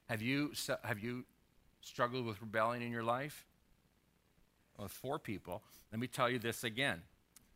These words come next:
The answer is yes. Have you struggled with rebellion in your life? Yes. Thank you. If you don't understand that you've struggled with rebellion in your life, then you don't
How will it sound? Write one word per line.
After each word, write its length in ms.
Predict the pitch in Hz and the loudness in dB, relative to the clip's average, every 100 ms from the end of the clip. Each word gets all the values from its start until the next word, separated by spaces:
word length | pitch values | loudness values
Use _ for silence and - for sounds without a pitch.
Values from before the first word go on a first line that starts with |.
| - _ - | -20 _ -6
The 120 | 95 | 0
answer 300 | 113 127 135 | 0 0 -2
is 220 | 110 101 101 | -4 -4 -4
yes. 480 | 127 143 85 - - - _ - - | 0 2 2 -2 -10 -14 _ -16 -6
Have 160 | 110 | -2
you 100 | 139 | 0
struggled 460 | 156 - 139 135 120 | 0 2 2 4 0
with 180 | 127 143 | -2 -2
rebellion 500 | 135 147 160 170 117 | 0 4 4 4 0
in 80 | 98 | 0
your 100 | 98 | -2
life? 400 | 90 82 - - - _ | -2 -4 -6 -16 -20 _
Yes. 640 | - - - - - - - - - | -20 -8 -6 -4 -6 -10 -14 -16 -2
Thank 420 | - 220 277 269 | 8 8 8 6
you. 240 | 269 147 - - - _ - - _ - - - - _ _ _ - _ - - - | 6 6 4 -10 -20 _ -20 -20 _ -20 -20 -20 -20 _ _ _ -20 _ -20 -16 0
If 140 | 143 | 6
you 100 | 175 | 8
don't 160 | 262 262 | 12 12
understand 720 | 262 247 - - - 220 302 | 12 12 8 6 10 12 12
that 80 | 247 | 8
you've 160 | 185 143 | 6 4
struggled 460 | - 175 160 151 | 4 4 6 4
with 160 | 143 151 | 4 0
rebellion 480 | 127 139 143 143 131 | 6 8 8 6 2
in 80 | |
your 100 | 131 | 2
life, 240 | 139 185 262 | 4 4 4
then 140 | 175 | 2
you 80 | 139 | 2
don't 220 | 143 156 | 4 2